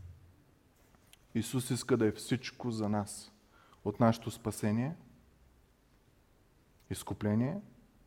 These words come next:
от живота ни на освещение. Това е момента, в който Святия Дух ни помага. Следващия път ще говорим за това.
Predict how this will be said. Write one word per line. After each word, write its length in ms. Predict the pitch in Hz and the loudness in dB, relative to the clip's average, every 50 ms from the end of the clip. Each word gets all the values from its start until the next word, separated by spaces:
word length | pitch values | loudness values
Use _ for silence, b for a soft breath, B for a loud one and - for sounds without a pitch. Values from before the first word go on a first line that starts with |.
| _ _ _ _ _ _ _ _ _ _ _ _ | _ _ _ _ _ _ _ _ _ _ _ _
от 140 | - 101 98 | 0 0 0
живота 400 | 95 95 95 98 110 120 117 135 | 2 2 6 8 8 8 8 8
ни 120 | 127 123 120 | 6 6 6
на 100 | 117 113 | 6 4
освещение. 680 | 110 107 - - 107 104 - - - 110 113 127 127 | 2 0 -2 -6 -6 -6 -6 -2 0 2 2 2 2
Това 160 | 123 - 117 | 2 4 6
е 80 | 113 110 | 8 8
момента, 340 | 110 113 113 120 120 - 131 | 8 8 6 4 4 0 -2
в 60 | - | 0
който 280 | - 123 117 117 117 117 | 2 2 2 2 0 -4
Святия 380 | - - 120 110 107 - 123 | -2 0 0 2 2 2 2
Дух 220 | 113 110 113 - - | 2 2 0 0 -2
ни 80 | 113 | -2
помага. 400 | 98 - 104 98 104 113 123 127 | -2 0 0 0 2 2 0 0
Следващия 380 | 123 - 117 110 110 - - 113 | 0 0 0 0 0 0 -4 -4
път 180 | - 127 117 | -2 -2 -4
ще 100 | - - | -4 -4
говорим 340 | 135 123 120 123 123 123 123 | -2 0 0 2 2 0 0
за 100 | 123 127 | -2 -2
това. 260 | 123 - 123 123 139 | -4 -2 -2 -2 -4